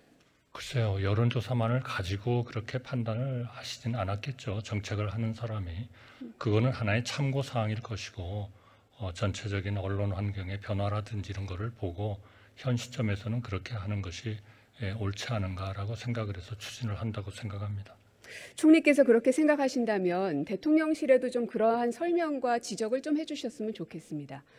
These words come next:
Speaker 2: 어쨌든
Speaker 1: 네.
Speaker 2: 강승규 시민사회수석에서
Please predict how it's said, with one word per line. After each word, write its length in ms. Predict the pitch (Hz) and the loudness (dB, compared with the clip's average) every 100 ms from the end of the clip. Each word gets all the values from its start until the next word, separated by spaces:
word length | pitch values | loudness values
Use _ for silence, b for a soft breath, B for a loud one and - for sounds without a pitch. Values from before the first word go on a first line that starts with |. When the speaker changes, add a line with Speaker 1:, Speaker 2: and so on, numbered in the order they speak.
| b b b | b b b
Speaker 2:
어쨌든 480 | 190 208 285 285 277 | -2 2 0 2 2
Speaker 1:
네. 60 | 269 | 2
Speaker 2:
강승규 500 | 214 202 285 277 262 | 0 0 0 0 0
시민사회수석에서 1300 | 302 294 277 240 233 233 214 202 190 185 208 190 190 | 0 0 2 0 2 0 0 0 0 -2 0 0 -2